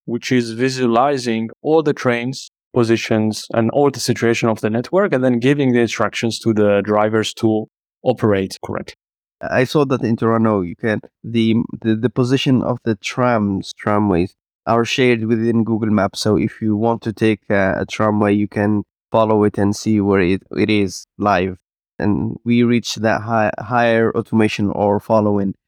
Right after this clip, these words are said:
Speaker 2: of the, uh, tramways, and that's really nice.
Speaker 1: To that point, I mean, it is good information, but it's not enough or reliable for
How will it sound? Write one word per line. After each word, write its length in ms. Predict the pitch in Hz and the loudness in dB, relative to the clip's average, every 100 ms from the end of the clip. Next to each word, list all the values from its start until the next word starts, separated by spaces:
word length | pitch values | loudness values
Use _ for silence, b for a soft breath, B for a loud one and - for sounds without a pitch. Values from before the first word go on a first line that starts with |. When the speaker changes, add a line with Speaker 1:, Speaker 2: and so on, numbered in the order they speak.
| _ | _
Speaker 2:
of 180 | - 107 | -6 -2
the, 320 | 104 98 98 | 0 2 2
uh, 60 | 95 | 0
tramways, 400 | - 107 104 98 | 0 0 2 2
and 160 | 101 95 | 2 2
that's 280 | 98 - 104 | 0 -2 -2
really 220 | 98 101 | 0 2
nice. 340 | 95 90 - _ _ _ _ - | 2 0 -6 _ _ _ _ -6
Speaker 1:
To 80 | 127 | 0
that 240 | 120 - | 0 2
point, 320 | 165 139 117 | 2 2 2
I 140 | 113 127 | 0 0
mean, 280 | 127 120 - _ - | -2 -4 -10 _ -10
it 180 | 139 156 | -2 0
is 120 | 135 | 0
good 280 | 117 156 - | 0 0 0
information, 920 | 139 - 120 123 139 - 104 156 - _ _ _ - | -2 0 2 2 -2 -2 -4 -4 -8 _ _ _ -2
but 140 | 127 | 0
it's 160 | 127 - | 0 2
not 300 | 143 160 - | 0 0 -6
enough 480 | - 135 127 131 - | -4 0 2 0 -2
or 220 | - 123 | -6 -2
reliable 640 | 113 113 127 143 131 120 117 | 2 2 4 2 2 -2 -4
for 640 | - 120 113 110 110 | -4 0 2 2 0